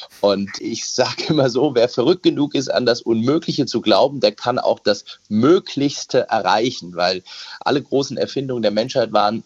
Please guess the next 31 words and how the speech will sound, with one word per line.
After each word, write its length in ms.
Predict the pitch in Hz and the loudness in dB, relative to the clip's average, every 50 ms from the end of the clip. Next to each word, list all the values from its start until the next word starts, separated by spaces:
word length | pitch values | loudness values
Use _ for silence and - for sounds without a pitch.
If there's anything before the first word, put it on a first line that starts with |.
| _ _ _ | _ _ _
unmöglich, 560 | - 143 131 123 127 151 170 175 156 123 117 | 2 2 2 4 4 2 2 2 0 -4 -2
bis 140 | - - 120 | -2 0 0
es 120 | 120 123 - | 0 0 0
einer 260 | - 110 107 107 104 | 0 0 0 2 2
mal 140 | 101 95 95 | 2 0 0
gemacht 380 | 95 90 78 78 - - - | 0 -2 -2 -2 -4 -4 -6
hat. 180 | - - - - _ - - - - - - - | -6 -6 -6 -8 _ -16 -14 -12 -10 -10 -10 -4
Und 200 | - - 95 101 | -2 0 2 2
das 100 | 127 147 | 2 2
ist 160 | 147 131 - | 0 0 0
das 140 | 120 - - | -2 0 0
eine. 520 | - 78 98 113 120 147 175 214 233 - | 0 2 2 2 2 0 0 0 0 2
Also 140 | - 113 113 | 0 0 -2
ich 100 | 117 - | -2 -2
glaube, 280 | - 92 - 110 117 107 | -2 -2 -2 -2 -4 -6
dieses, 440 | 104 110 101 104 104 - - - - - | -6 -6 -4 -4 -4 -4 -4 -6 -8 -12
wir 240 | - - - 107 104 | -6 -2 0 0 0
können 320 | - - - 127 135 131 | 2 2 0 2 0 0
viel 200 | - - 143 127 | 0 2 2 2
mehr, 260 | 113 117 123 123 92 | 4 4 4 4 4
als 160 | - - - - | 2 0 -2 -2
wir 140 | 107 104 | -2 0
denken, 500 | 87 101 110 127 143 - - 98 101 92 | 2 2 0 0 0 -2 -2 -2 -2 -2
dieses, 560 | 82 113 113 - - 113 - - - - - - | -2 -2 -4 -2 -2 -2 -2 -2 -2 -2 -2 -2
äh, 280 | 50 50 50 - - - | -2 -4 -6 -8 -12 -8
magische 720 | - 92 98 95 95 98 107 117 135 143 151 143 - 123 | -4 0 2 2 4 4 4 4 2 2 0 2 2 2
Denken, 380 | - - 104 117 143 - - 151 | 2 2 2 0 0 0 0 2
wenn 120 | 135 135 | 2 2
man 140 | 139 131 139 | 2 0 0
so 200 | 135 - 143 131 | 0 0 0 2
will. 200 | 139 160 170 175 | 2 2 2 0